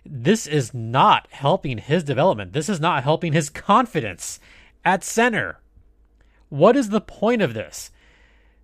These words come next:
These guys should be developed right now. These kids, these rookies, should be getting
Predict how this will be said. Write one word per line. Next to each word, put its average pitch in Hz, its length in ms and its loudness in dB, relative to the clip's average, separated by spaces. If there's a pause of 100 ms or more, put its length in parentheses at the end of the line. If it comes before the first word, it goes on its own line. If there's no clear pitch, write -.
(160)
These 208 260 4
guys 170 480 4 (120)
should 156 380 -4
be 180 140 0
developed 156 600 4 (260)
right 151 420 2
now. 147 480 -4 (380)
These 160 340 0
kids, 170 400 0
these 165 260 -4
rookies, 139 540 -2 (260)
should 214 320 -2
be 190 120 -2
getting 160 400 0